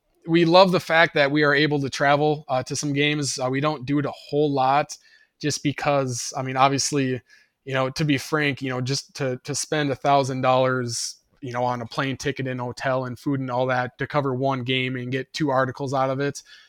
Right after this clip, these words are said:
you know, really isn't worth the money, e-, especially when we're trying to pay attention on Saturdays to what's going around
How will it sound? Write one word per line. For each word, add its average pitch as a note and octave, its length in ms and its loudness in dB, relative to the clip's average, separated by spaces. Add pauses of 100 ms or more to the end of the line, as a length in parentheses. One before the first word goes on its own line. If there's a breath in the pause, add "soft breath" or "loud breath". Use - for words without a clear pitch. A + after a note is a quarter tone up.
(280 loud breath)
you B2+ 60 -12
know, B2 120 -8
really D3+ 460 2
isn't C#3+ 320 -4 (160)
worth C#3 320 -2
the C#3 80 -6
money, C3 440 -4
e-, - 20 -2
especially C3 840 -2
when C3+ 180 -2
we're B2+ 120 -4
trying C3+ 220 -2
to C3 60 -4
pay C#3 180 -4
attention C3+ 500 -6
on B2+ 140 -6
Saturdays C3 680 -2
to A#2 360 -10
what's C#3 240 -6
going C3 280 -4
around B2+ 500 -4